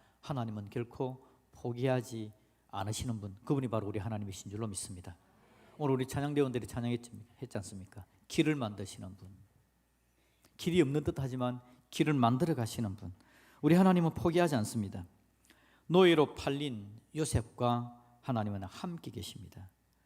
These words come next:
우리는 이 이야기의 결론을 알고 있습니다. 요셉을 하나님께서 결국 비전어디로 만들죠. 꿈이 가득한 인생으로 만들어 주십니다.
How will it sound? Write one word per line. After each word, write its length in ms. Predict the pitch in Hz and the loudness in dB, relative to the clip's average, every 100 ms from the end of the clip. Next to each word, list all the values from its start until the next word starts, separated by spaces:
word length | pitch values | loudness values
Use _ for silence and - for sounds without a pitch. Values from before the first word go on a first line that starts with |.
| _ _ | _ _
우리는 260 | 147 165 170 | -2 0 2
이 140 | 185 | 2
이야기의 360 | 151 143 143 127 | 4 2 0 0
결론을 380 | 170 170 165 127 | 0 2 0 0
알고 220 | 110 113 | -2 -2
있습니다. 560 | 104 110 101 113 127 - _ _ _ _ _ _ _ _ | -2 -4 -4 -2 -4 -6 _ _ _ _ _ _ _ _
요셉을 340 | 180 180 156 147 | 2 4 2 2
하나님께서 360 | 156 135 113 | 0 -2 -4
결국 400 | - 165 160 - | 0 2 0 -2
비전어디로 540 | - 170 185 160 131 117 | -4 2 2 2 -2 -4
만들죠. 460 | 104 98 101 - 95 _ _ - | -4 -6 -10 -12 -18 _ _ -4
꿈이 220 | 190 175 | 0 0
가득한 400 | 165 117 - 170 | 0 -4 0 0
인생으로 320 | 135 151 131 120 | 0 0 -4 -4
만들어 320 | 107 117 104 | -6 -8 -10
주십니다. 500 | - - 110 104 | -12 -16 -16 -16